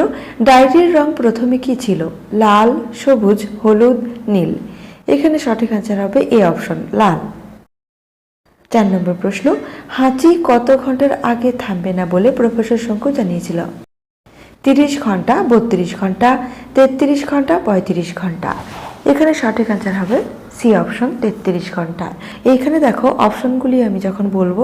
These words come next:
ঠিক তখনই তোমরা সঠিক আনসারটি কিন্তু ওই সময়ের মধ্যে নির্ণয় করে নেবে। পাঁচ নম্বর প্রশ্ন, আশ্বিন কার্তিক মাসে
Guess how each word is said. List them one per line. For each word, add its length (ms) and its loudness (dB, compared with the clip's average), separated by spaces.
ঠিক 220 -6
তখনই 340 0
তোমরা 240 -4
সঠিক 280 -6
আনসারটি 400 -8
কিন্তু 260 -4
ওই 80 0
সময়ের 340 -6
মধ্যে 260 -6
নির্ণয় 360 0
করে 140 -4
নেবে। 240 -8
পাঁচ 220 2
নম্বর 320 -2
প্রশ্ন, 220 -4
আশ্বিন 360 0
কার্তিক 400 2
মাসে 380 0